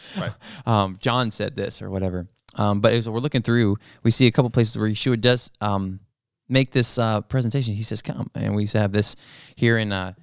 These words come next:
Speaker 2: Matthew chapter, uh, four. And when he's walking by the Sea of Galilee, this is verse eighteen, and he saw two brothers, Simon called Peter and Andrew his brother, casting net into the sea, for they were fishermen.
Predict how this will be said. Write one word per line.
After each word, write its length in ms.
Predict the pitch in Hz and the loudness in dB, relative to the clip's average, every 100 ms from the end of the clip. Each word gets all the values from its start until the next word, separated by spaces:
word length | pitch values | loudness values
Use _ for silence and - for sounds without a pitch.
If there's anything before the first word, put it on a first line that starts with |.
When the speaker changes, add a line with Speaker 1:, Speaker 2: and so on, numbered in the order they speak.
| _ _ _ _ 120 | _ _ _ _ 0
Speaker 2:
Matthew 260 | 117 120 | 0 0
chapter, 540 | - 117 113 107 101 - | -4 -4 -2 -2 -2 -4
uh, 300 | - - - | -6 -6 -8
four. 560 | - - 160 110 139 - _ _ _ - | -6 2 6 6 4 -2 _ _ _ -2
And 300 | 110 107 107 | 2 2 4
when 320 | 113 113 110 _ _ _ _ _ _ - | 4 4 0 _ _ _ _ _ _ -4
he's 160 | 131 120 | 0 6
walking 440 | 139 156 139 123 | 6 6 4 4
by 140 | 113 113 | 6 4
the 80 | |
Sea 440 | 117 - 107 113 151 | 4 0 0 -2 -6
of 100 | 117 | -8
Galilee, 300 | 113 104 107 | -4 -2 0
this 100 | 120 | -2
is 40 | 107 | 0
verse 200 | 104 - | -2 -2
eighteen, 380 | 120 135 107 104 | -2 0 0 0
and 80 | 107 | -2
he 60 | |
saw 200 | 110 123 | 0 0
two 180 | 127 190 | 2 0
brothers, 380 | 143 107 113 143 - | 4 2 2 -8 -8
Simon 360 | - 107 117 123 | -2 0 0 -2
called 260 | 120 139 | -4 -4
Peter 240 | - 110 113 | -2 -2 0
and 80 | 127 | 0
Andrew 300 | 117 110 127 | 0 2 0
his 100 | 139 | -2
brother, 260 | - 104 113 | -2 -2 0
casting 520 | 120 110 113 135 113 | 0 0 -2 -8 -8
net 220 | 107 123 _ - - | -6 -6 _ -16 -2
into 180 | 120 147 | 0 2
the 80 | |
sea, 300 | 170 - 113 | 2 2 0
for 120 | 117 110 | 0 2
they 140 | 113 | 2
were 120 | 120 | 2
fishermen. 600 | - - 196 104 92 - | -2 -6 -4 -6 -8 -12